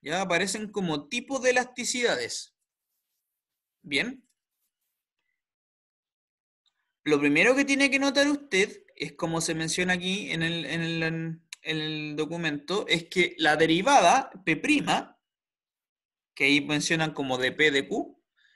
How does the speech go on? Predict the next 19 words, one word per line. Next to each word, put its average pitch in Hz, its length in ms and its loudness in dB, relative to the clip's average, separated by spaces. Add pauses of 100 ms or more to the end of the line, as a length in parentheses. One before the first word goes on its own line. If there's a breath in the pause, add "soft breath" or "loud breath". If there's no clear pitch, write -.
siempre 285 420 2
es 294 60 6
negativo, 233 840 4
siempre 247 380 0
es 262 60 4
un 254 100 2
número 254 320 2
negativo. 160 580 -2
Y - 80 -4
eso 175 140 0
es 208 80 -2
súper 233 240 0
sencillo 254 600 4
porque 190 280 2
es 220 60 4
una 233 220 0
función 214 500 -2
decreciente. 202 840 0 (1900)
¿Ya? 214 380 0